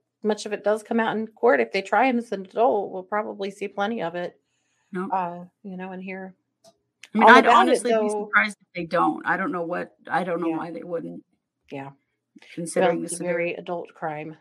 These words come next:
Speaker 1: yeah.
Speaker 2: Well, and for the sake of protecting the community, I mean, there's no saying that putting this kid in, in detention till he's twenty-one is gonna then make the world a safer place. You know, it's not.
Speaker 1: Mm-hmm.
Speaker 2: If a kid will do,
Speaker 1: Yeah.
Speaker 2: like,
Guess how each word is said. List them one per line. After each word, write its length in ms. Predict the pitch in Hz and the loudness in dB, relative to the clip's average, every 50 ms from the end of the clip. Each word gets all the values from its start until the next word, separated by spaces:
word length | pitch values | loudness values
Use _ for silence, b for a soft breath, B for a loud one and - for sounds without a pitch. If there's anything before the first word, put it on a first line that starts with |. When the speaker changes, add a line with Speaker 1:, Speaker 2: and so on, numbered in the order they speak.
| _ _ | _ _
Speaker 1:
yeah. 300 | 175 170 165 160 160 160 - _ _ _ _ _ _ _ _ _ _ _ _ _ - - | -12 -10 -10 -10 -10 -14 -18 _ _ _ _ _ _ _ _ _ _ _ _ _ -10 -4
Speaker 2:
Well, 340 | 208 202 185 185 185 180 | -2 2 2 4 2 2
and 120 | 180 180 180 | 0 -4 -4
for 100 | - 214 196 | -6 -6 -6
the 80 | 185 | -6
sake 280 | - - - 196 - - | -8 -8 -8 -8 -8 -10
of 80 | 170 | -10
protecting 420 | - 190 - - 170 165 - 165 160 | -10 -10 -6 -6 -6 -4 -4 -6 -6
the 60 | 160 | -6
community, 580 | - - - 160 170 185 208 196 165 156 151 156 | -8 -10 -10 -8 -6 -6 -6 -6 -6 -8 -8 -8
I 40 | |
mean, 160 | 165 165 160 165 | -10 -10 -10 -10
there's 220 | 170 175 175 - | -10 -12 -10 -6
no 340 | 196 196 190 180 170 165 b b b b b b | -4 -4 -4 -4 -6 -8 b b b b b b
saying 440 | b - - 214 226 220 208 190 180 175 | b -2 0 2 2 2 0 -2 -2 -4
that 100 | 160 - | -4 -6
putting 260 | - 185 175 170 165 | -6 -8 -8 -6 -6
this 160 | 160 160 - | -6 -6 -6
kid 180 | - - 190 170 | -10 -10 -10 -10
in, 260 | 170 165 160 160 - - | -10 -10 -10 -10 -10 -8
in 120 | - 180 175 | -8 -6 -6
detention 420 | 160 151 - - 170 190 - 180 - | -6 -8 -8 -8 -8 -8 -8 -12 -12
till 140 | - 156 | -10 -10
he's 120 | 156 160 - | -10 -10 -12
twenty-one 460 | - - 160 165 165 170 170 165 160 | -10 -10 -8 -8 -8 -8 -8 -6 -8
is 100 | 156 156 | -8 -8
gonna 280 | - 170 165 160 160 - - _ _ _ _ _ _ _ _ _ | -8 -8 -6 -6 -8 -10 -12 _ _ _ _ _ _ _ _ _
then 140 | - 180 180 | -2 -2 0
make 200 | 175 175 165 - | 0 -2 -2 -4
the 80 | - 165 | -6 -4
world 220 | 165 170 170 160 | -2 -2 -2 -2
a 40 | 170 | -4
safer 320 | - - 170 165 - - | -4 -4 -6 -6 -6 -10
place. 400 | - - 208 220 202 180 - - | -6 -4 -4 -4 -4 -6 -8 -6
You 80 | 302 302 | -4 -4
know, 100 | 269 - | -4 -4
it's 160 | 320 311 - | -6 -6 -4
not. 360 | 302 240 214 226 202 - - - _ _ _ _ _ _ _ - | -4 -2 0 0 -2 -2 -6 -10 _ _ _ _ _ _ _ -10
Speaker 1:
Mm-hmm. 360 | 170 170 160 156 170 160 160 156 _ _ _ _ _ _ _ _ _ _ _ _ _ _ _ | -10 -10 -10 -10 -14 -14 -16 -18 _ _ _ _ _ _ _ _ _ _ _ _ _ _ _
Speaker 2:
If 40 | - | -4
a 60 | 185 | -4
kid 200 | 185 - 220 202 | 4 4 4 4
will 80 | 208 190 | 4 0
do, 100 | 175 180 | -2 -2
Speaker 1:
Yeah. 60 | 180 | -2
Speaker 2:
like, 220 | 180 165 170 - | -2 -2 -4 -6